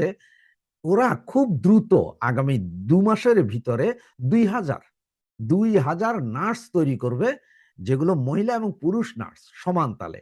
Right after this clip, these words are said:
এক হাজার পুরুষ, এক হাজার মহিলা নার্স। এদেরকে নাকি বাংলাদেশে যে কোনো সময় গৃহযুদ্ধ লাগলে এদেরকে লাগবে, এই জন্য এই চাকরির ব্যবস্থা করা হচ্ছে। এবং আজকে মাহফুজ আলমও বলছে যে বাংলাদেশে দুই চার মাসের ভিতরে একটা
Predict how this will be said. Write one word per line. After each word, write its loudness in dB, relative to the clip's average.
এক -6
হাজার 0
পুরুষ, 2
এক -2
হাজার 2
মহিলা 2
নার্স। 0
এদেরকে 2
নাকি -4
বাংলাদেশে -4
যে -2
কোনো -4
সময় 0
গৃহযুদ্ধ 0
লাগলে -2
এদেরকে -2
লাগবে, -4
এই 4
জন্য 0
এই 4
চাকরির -2
ব্যবস্থা -8
করা -12
হচ্ছে। -20
এবং 2
আজকে 0
মাহফুজ 0
আলমও 2
বলছে -4
যে -2
বাংলাদেশে 0
দুই -6
চার -2
মাসের 0
ভিতরে -2
একটা -2